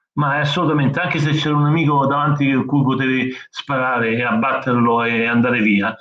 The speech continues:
e però perdevi il tuo gregario, non dovevi neanche farlo, dovevi solo pensare al tuo gregario. Questa è una cosa fondamentale.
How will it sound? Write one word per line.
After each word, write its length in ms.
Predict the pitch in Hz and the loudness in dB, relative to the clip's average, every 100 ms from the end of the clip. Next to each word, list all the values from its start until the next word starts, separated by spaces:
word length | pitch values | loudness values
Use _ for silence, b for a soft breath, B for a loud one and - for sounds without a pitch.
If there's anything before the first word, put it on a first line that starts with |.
| B | B
e 100 | - | -14
però 280 | 143 156 165 | -4 -2 0
perdevi 360 | 123 120 127 127 | 0 0 0 0
il 60 | 101 | 0
tuo 200 | 147 147 | 0 2
gregario, 460 | 156 165 180 170 | 2 0 0 0
non 120 | 151 | 2
dovevi 200 | 143 147 | 2 2
neanche 300 | 147 170 147 | 0 0 -4
farlo, 460 | - 107 104 101 - b - | -6 -4 -2 -2 -4 b -8
dovevi 200 | 160 139 | -4 -2
solo 200 | 180 165 | 0 0
pensare 300 | 147 156 143 | 0 -2 -4
al 60 | |
tuo 120 | 147 | -2
gregario. 580 | 127 117 107 98 101 98 _ _ _ _ _ _ _ _ _ _ _ _ | 0 0 0 -2 -6 -10 _ _ _ _ _ _ _ _ _ _ _ _
Questa 280 | 208 147 160 | -2 0 0
è 40 | |
una 80 | 139 | 0
cosa 200 | 135 127 | 0 -2
fondamentale. 840 | 113 123 117 107 98 104 98 101 | 0 2 2 2 2 -2 -4 -6